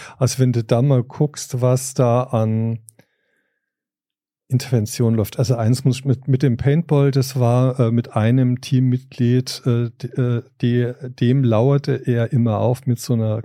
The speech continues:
Paintball-Kanone und versuchte, den immer zu treffen, bis der endlich mal zurückgeschossen hat. Das war so ein sanfter Typ, ne?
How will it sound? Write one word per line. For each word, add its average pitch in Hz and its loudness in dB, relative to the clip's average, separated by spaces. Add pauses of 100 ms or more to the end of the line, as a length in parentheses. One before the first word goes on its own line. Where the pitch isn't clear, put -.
Paintball-Kanone 131 0
und 127 0
versuchte, 127 -4
den 113 -2
immer 110 -2
zu - -10
treffen, 139 -2 (320)
bis 131 0
der 113 0
endlich 127 0
mal 113 2
zurückgeschossen 117 -4
hat. 101 -6
Das 113 -6
war 117 2
so 117 0
ein 110 -4 (840)
sanfter 113 -2
Typ, - -6
ne? 113 2